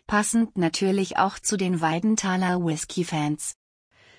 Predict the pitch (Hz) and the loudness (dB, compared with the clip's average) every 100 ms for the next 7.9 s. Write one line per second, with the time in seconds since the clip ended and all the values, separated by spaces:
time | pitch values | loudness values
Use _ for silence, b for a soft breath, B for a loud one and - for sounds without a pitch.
0 | b b - 196 190 185 214 - 208 - | b b 0 2 2 0 -4 -4 -4 0
1 | 170 175 - 202 202 175 175 175 190 220 | 0 0 0 0 0 0 0 0 0 0
2 | - _ - 175 - 175 - 180 185 - | -4 _ -2 0 2 0 0 -2 -2 -2
3 | 220 214 202 208 220 - 233 - 175 - | -2 0 0 -2 -4 -4 -2 0 0 0
4 | 170 160 170 - 170 - 175 165 165 165 | -2 -2 -2 -2 -2 -2 0 2 2 2
5 | 160 156 160 156 170 _ _ _ _ _ | 2 2 2 2 0 _ _ _ _ _
6 | _ _ _ _ _ _ - - 214 180 | _ _ _ _ _ _ -10 -2 0 2
7 | 165 156 190 175 170 165 156 - | 2 2 2 2 2 2 0 -4